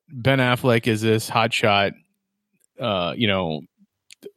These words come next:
money-making guy. I don't really remember what it is that his, his job is, but 'cause it's not really that important. He just has money.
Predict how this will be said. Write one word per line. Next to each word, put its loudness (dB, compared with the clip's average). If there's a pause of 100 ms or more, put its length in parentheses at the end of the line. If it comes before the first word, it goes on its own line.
(140)
money-making 4
guy. 2
I -8
don't 0
really 4
remember 2
what 4
it 2
is 2
that 0
his, -2
his 0
job 2
is, -2
but -10
'cause 0
it's -4
not 4
really 4
that 2
important. 0
He 2
just 2
has 0
money. -4